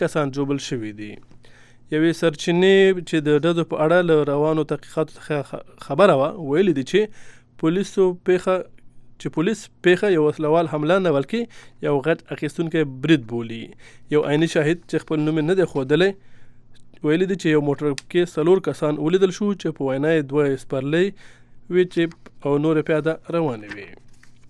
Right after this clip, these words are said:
د ایران جمهور رئیس حسن روحاني له ترکیې نه غوښتي چې د دجلې او فرات په سیند د اوبو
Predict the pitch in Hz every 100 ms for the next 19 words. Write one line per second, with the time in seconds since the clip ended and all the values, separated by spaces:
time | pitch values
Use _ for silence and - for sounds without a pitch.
0 | - - - - 143 151 190 233 294 269
1 | 240 196 226 254 220 180 180 170 156 180
2 | 202 190 165 165 190 180 165 233 - 226
3 | 220 170 147 143 160 190 214 165 151 -
4 | 160 175 - - 220 214 - - - -
5 | 160 156